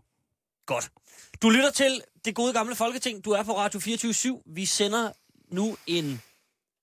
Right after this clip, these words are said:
nytårsspecial, og jeg har besøg af Erik Meyer Carlsen og, øh, klummeskribent og historiker fra Information, Niels Jespersen. Øh, og Niels, du siger, at det er en, en, øh, ret stabil regering.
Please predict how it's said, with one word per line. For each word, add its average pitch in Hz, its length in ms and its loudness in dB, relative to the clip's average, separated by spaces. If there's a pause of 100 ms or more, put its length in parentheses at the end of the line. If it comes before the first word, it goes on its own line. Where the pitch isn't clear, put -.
(180)
nytårsspecial, 247 600 0 (200)
og 160 80 -4
jeg 165 80 0
har 170 80 -2
besøg 185 380 -2
af 143 240 0 (480)
Erik 175 160 0
Meyer 143 160 0
Carlsen 202 460 -2
og, 156 420 -2
øh, 131 360 -2
klummeskribent 175 460 -4
og 147 80 -6
historiker 147 420 -2 (120)
fra 120 280 -2
Information, 117 640 -8 (500)
Niels 151 220 0
Jespersen. 147 400 -4 (520)
Øh, 170 380 4 (320)
og 185 80 0
Niels, 202 200 2
du 262 100 -2
siger, 269 680 0
at 185 180 -4
det 185 120 4
er 160 160 0
en, 147 380 -4
en, 135 280 -6
øh, 117 360 -4
ret 135 220 -4
stabil 240 640 -2
regering. 156 500 -4